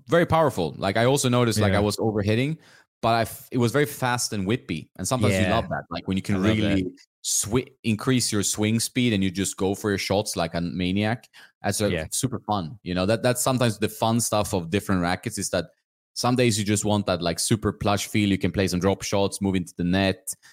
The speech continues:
Speaker 1: You, you, you play around with the ball, but sometimes you just wanna whack the ball. Like, you really wanna, like, be like Rafa Nadal or a Cal Alcaraz or whatever and go
Speaker 2: <laughs>
Speaker 1: crazy. And it depends on your mood a bit that day and how good your body feels and so on. So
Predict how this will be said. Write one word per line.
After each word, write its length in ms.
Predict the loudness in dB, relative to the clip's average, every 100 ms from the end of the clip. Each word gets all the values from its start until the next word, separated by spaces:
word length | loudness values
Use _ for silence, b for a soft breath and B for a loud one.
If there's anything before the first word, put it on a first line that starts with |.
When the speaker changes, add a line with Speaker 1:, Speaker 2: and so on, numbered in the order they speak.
| b
Speaker 1:
You, 120 | -10 -6
you, 220 | -4 -4 -4
you 100 | -4
play 320 | 2 2 4
around 260 | 4 2
with 100 | 0 -2
the 60 |
ball, 300 | -4 -4 -6 -12 -6
but 160 | -2
sometimes 280 | 0 0 -2
you 60 | 0
just 200 | -2 -2
wanna 160 | -2
whack 320 | 0 -2 -2 -6
the 100 | -6
ball. 200 | -6 -6
Like, 200 | -6 -2
you 140 | 2
really 180 | 2 2
wanna, 360 | 0 0 -4 -4
like, 240 | -4 -4 -2
be 140 | -2
like 260 | 0 -4 -2
Rafa 240 | -2 -2
Nadal 400 | -4 -2 0 0
or 100 | -2 -4
a 100 | -4
Cal 320 | -4 -4 -6
Alcaraz 460 | -4 -2 -4 -4
or 40 | -4
whatever 240 | -2 -2
and 100 | 0
go 100 | 2
Speaker 2:
<laughs> 420 | 4 4 4 2 2
Speaker 1:
crazy. 460 | 2 2 -2 -2
And 140 | -2 -4 b b b _
it 80 | -4
depends 240 | 0 0 2
on 60 |
your 100 | 4
mood 340 | 4 4 2 -2
a 40 | -4
bit 180 | -2 0
that 180 | -2
day 160 | 2 0
and 100 | 2
how 140 | -2
good 160 | 0 0
your 120 | 0
body 260 | 0 0 -2
feels 320 | -2 -4 -4
and 80 | -6
so 180 | -4 -4
on. 140 | -4 -6
So 280 | -4 -4